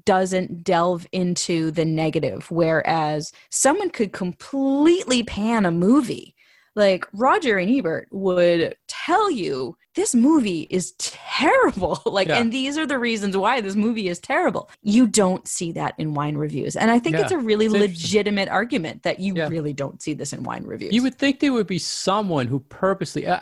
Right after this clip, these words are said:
Speaker 2: I, I kinda relate that, Kim, to sports radio. They always have to hack, you know, like, Tom Brady, because
Speaker 1: Sports
Speaker 2: they
Speaker 1: radio
Speaker 2: want
Speaker 1: is the opposite, right? Sports
Speaker 2: No, but
Speaker 1: radio is
Speaker 2: they
Speaker 1: always finding the worst thing that's,
Speaker 2: Yeah,
Speaker 1: that's going
Speaker 2: because
Speaker 1: on
Speaker 2: they
Speaker 1: in the field.
Speaker 2: want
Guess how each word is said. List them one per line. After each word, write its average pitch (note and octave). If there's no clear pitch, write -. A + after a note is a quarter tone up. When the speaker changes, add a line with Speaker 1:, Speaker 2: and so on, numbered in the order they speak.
Speaker 2:
I, -
I F3
kinda G3+
relate G3
that, A#3
Kim, B2+
to C3
sports -
radio. G2+
They E3+
always B3
have G3+
to D#3
hack, D#3
you C#3+
know, A#2
like, A#2
Tom C#3
Brady, A#2+
because F#2+
Speaker 1:
Sports A#4+
Speaker 2:
they D#3
Speaker 1:
radio -
Speaker 2:
want G#3
Speaker 1:
is A#3
the -
opposite, B3
right? G3+
Sports B3+
Speaker 2:
No, D4
but D4
Speaker 1:
radio A#3+
is C4
Speaker 2:
they C4+
Speaker 1:
always C4+
finding F3
the D#3
worst D3+
thing C#3
that's, C#3+
Speaker 2:
Yeah, G#3+
Speaker 1:
that's -
going A#3
Speaker 2:
because B3
Speaker 1:
on -
Speaker 2:
they B3
Speaker 1:
in A3
the F#3+
field. G#3
Speaker 2:
want A#3+